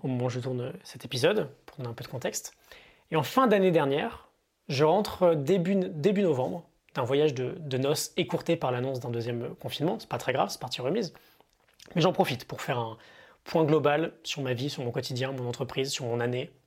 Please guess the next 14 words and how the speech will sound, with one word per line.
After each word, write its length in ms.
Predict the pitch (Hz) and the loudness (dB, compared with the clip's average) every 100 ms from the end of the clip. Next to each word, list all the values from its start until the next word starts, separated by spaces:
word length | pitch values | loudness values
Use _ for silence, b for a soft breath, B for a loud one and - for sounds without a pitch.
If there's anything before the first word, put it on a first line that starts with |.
| _ | _
où 80 | 170 | 0
j'en 120 | 147 | 2
suis, 320 | 135 - 156 - | 0 -2 -4 -4
où 80 | 165 | -4
je 80 | 139 | -2
veux 140 | 135 | 0
aller, 280 | 131 135 175 _ _ - | 0 0 -4 _ _ -10
comment 160 | 127 | -4
je 80 | 131 | -2
vais 60 | 131 | 0
la 80 | 131 | -2
finir 280 | - 135 | -2 -6
cette 220 | 143 147 135 | -6 -8 -8
année, 180 | 147 | -10